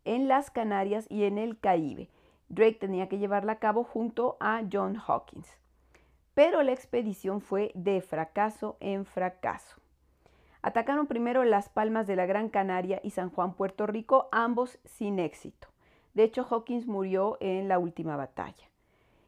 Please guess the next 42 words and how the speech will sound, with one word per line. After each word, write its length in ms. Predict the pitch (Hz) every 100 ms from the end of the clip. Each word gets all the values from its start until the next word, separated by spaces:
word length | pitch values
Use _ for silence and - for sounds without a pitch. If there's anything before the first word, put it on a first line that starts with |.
| _
Y 120 | 269
después 320 | 311 330 294
no 140 | 277 294
se 100 | 330
atrevieron 580 | 349 269 233 277 392 247
a 40 |
atacar 360 | - 185 180 180
Cartagena 640 | 180 175 170 180 180 175
de 80 | 175
Indias, 420 | 175 175 170 185
que 80 | 170
habían 280 | 175 202
tomado 500 | - 175 180 240 285
años 320 | 214 190 180 156
atrás, 400 | - 165 - - _ _ _ -
porque 300 | 226 220 214
a 60 |
raíz 400 | 202 196 214 262
de 80 | 269
este 340 | 277 262 240
primer 380 | 220 214 214 226
ataque 380 | 233 240 254 180
que 100 | 175
había 560 | 160 185 190 185 180 180
sufrido 640 | 226 214 - 262 226 180
de, 200 | 156 -
del, 340 | - 143 151 -
del, 280 | - 151 165 -
del 360 | 151 165 165
corsario, 600 | - 220 - 254 226 226 - - _ _
la 180 | 214 226
ciudad 340 | 233 220 233
se 140 | - 220
había 440 | 202 208 214 220 -
fortificado 720 | 208 196 180 175 - 185 180
fuertemente 640 | - 180 - 180 165 160
y, 60 | 196
bueno, 240 | 165 160
pues 160 | 170 147
prefirieron 580 | - 160 160 170 175 170
no 80 | 170
atacarla. 760 | 165 190 190 233 233 202 170